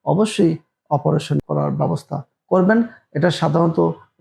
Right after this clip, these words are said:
জেনারেল সার্জনরা এই অপারেশনটা করে থাকেন। আহ, যেখানেই ভালো, আহ, আপনাদের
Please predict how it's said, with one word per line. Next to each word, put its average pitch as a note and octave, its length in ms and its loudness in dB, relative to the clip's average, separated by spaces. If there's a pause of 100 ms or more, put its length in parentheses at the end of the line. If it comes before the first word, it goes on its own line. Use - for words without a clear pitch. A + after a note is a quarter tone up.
(100)
জেনারেল D3+ 340 2
সার্জনরা D3+ 540 2
এই D3 80 2
অপারেশনটা D3 600 -2
করে D#3 260 -2
থাকেন। G#3 300 2
আহ, D#3 880 -2
যেখানেই E3 480 0
ভালো, D3 420 2 (380)
আহ, D3+ 220 -2 (720)
আপনাদের D#3 380 0